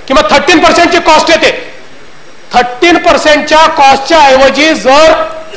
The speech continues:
पॉइंट फाईव्ह पर्सेंट मध्ये एक लाख कोटी रुपये गुंतवून या ठिकाणी हे काम होणार असेल, तर मला असं वाटतं की यातनं आपली जीडीपी ग्रोथ होणार आहे.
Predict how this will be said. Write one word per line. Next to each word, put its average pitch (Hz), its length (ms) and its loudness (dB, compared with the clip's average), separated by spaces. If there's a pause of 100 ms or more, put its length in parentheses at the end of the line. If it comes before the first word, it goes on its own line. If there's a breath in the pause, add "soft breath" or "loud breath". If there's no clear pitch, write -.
(160)
पॉइंट 294 440 2
फाईव्ह 285 300 2
पर्सेंट 311 460 0
मध्ये 254 280 2 (680)
एक 320 260 2
लाख 302 320 2
कोटी 294 220 -2
रुपये 285 340 0
गुंतवून 294 560 0
या 285 240 2
ठिकाणी 294 360 0
हे 277 160 2
काम 269 280 0
होणार 277 260 2
असेल, 226 380 0 (500)
तर 254 80 0
मला 233 240 2
असं 285 220 2
वाटतं 247 300 0
की 285 160 -6
यातनं 247 300 -2
आपली 247 340 -2
जीडीपी 294 360 -2
ग्रोथ 285 260 0
होणार 294 220 2
आहे. 311 120 2